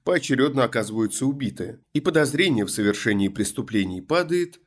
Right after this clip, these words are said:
на него. Оба этих фильма не имели такого признания у критиков, как дебют режиссёра, вместе с которым они составили так называемую "животную трилогию".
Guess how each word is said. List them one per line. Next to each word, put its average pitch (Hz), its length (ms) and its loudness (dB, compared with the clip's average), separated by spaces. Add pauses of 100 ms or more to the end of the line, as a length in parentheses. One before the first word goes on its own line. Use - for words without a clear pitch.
(200)
на 135 160 0
него. 110 560 -2 (480)
Оба 165 260 6
этих 156 220 0
фильма 131 340 0
не 151 200 2
имели 117 280 2
такого 98 380 0
признания 110 500 0
у 110 60 0
критиков, 113 500 -4 (160)
как 165 200 -2
дебют 135 360 0
режиссёра, 95 720 -4 (320)
вместе 123 440 2
с - 80 -6
которым 113 440 2
они 131 220 0
составили 147 560 0
так 123 240 0
называемую 107 800 0
"животную 95 560 -2
трилогию". 101 720 -4